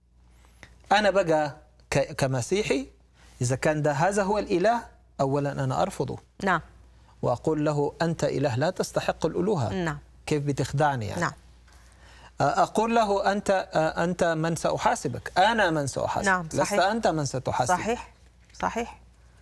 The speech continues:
Speaker 1: وبناء على ذلك وضعت له عدة صفات.
Speaker 2: مم.
Speaker 1: أولًا بعض،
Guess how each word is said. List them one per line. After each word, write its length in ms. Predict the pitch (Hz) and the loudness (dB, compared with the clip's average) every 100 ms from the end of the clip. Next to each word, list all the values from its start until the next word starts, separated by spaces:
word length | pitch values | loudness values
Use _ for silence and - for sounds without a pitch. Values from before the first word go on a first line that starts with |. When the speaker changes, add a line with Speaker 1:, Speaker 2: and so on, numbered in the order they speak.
| - | -4
Speaker 1:
وبناء 340 | 113 143 165 | -2 0 2
على 240 | 151 139 | 0 0
ذلك 420 | 131 143 180 214 - - - _ | 0 0 0 -2 -6 -20 -20 _
وضعت 380 | 147 180 165 - | 0 2 0 0
له 300 | 160 156 - - | -2 -2 -6 -4
عدة 240 | 143 135 | -4 -2
صفات. 480 | 123 - 104 - - - _ _ _ _ _ - | -4 -6 -8 -10 -12 -20 _ _ _ _ _ -10
Speaker 2:
مم. 220 | 180 180 170 - - - - - - - | -8 -8 -10 -20 -20 -18 -20 -20 -4 0
Speaker 1:
أولًا 440 | 240 208 175 160 | 4 4 2 0
بعض، 460 | 151 156 160 92 - | 0 2 2 0 -10